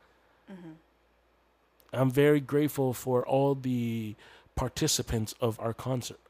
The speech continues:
Speaker 2: I'm very grateful for all the guests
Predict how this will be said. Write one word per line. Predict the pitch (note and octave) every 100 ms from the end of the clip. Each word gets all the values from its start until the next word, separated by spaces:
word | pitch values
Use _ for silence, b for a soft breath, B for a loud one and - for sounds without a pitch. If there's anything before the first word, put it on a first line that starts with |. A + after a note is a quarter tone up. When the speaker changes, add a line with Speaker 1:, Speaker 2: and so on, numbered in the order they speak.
| _ A#2+
Speaker 2:
I'm | A2+
very | A#2+ B2+ B2 B2 - B2
grateful | A2+ C#3 C#3 B2 A2+
for | - B2 A#2 -
all | D#3 D#3+
the | C#3+ A#2 _ -
guests | C#3+ C#3 -